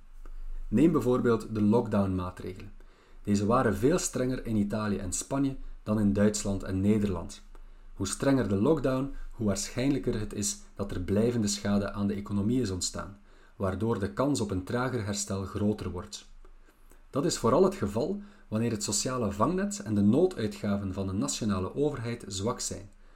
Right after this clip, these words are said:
wat ook het geval is in Spanje en in iets mindere mate in Italië,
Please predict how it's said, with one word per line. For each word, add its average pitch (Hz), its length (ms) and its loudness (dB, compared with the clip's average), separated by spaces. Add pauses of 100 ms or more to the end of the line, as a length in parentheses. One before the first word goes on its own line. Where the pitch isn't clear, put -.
(140)
wat 98 220 -6
ook 160 200 0
het - 120 0
geval 107 360 0
is - 280 -4 (100)
in 98 140 -6
Spanje 170 480 -2 (260)
en 101 100 -4
in 101 200 -2
iets 185 160 -2
mindere 120 280 2
mate 107 400 2
in 101 200 -4
Italië, 117 520 -4